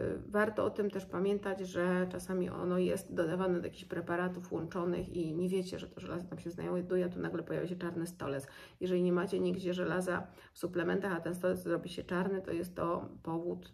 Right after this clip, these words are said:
przyczyna do pilnej wizyty u lekarza. Także zwracamy na to też uwagę.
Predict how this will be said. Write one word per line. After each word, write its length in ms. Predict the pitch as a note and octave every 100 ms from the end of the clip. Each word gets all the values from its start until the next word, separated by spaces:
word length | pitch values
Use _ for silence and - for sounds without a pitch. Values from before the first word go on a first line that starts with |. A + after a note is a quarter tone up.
| -
przyczyna 500 | - - F3 F3+ F3
do 380 | E3+ D#3 E3+ F3
pilnej 260 | E3+ E3+ E3+
wizyty 320 | E3 F#3 D#3+
u 60 |
lekarza. 440 | D3+ C#3 - - -
Także 360 | F3+ F3+ F3 F3 - - -
zwracamy 400 | F3+ F3 F#3 F3
na 160 | F3+
to 120 | -
też 220 | - D#3+ -
uwagę. 340 | - - -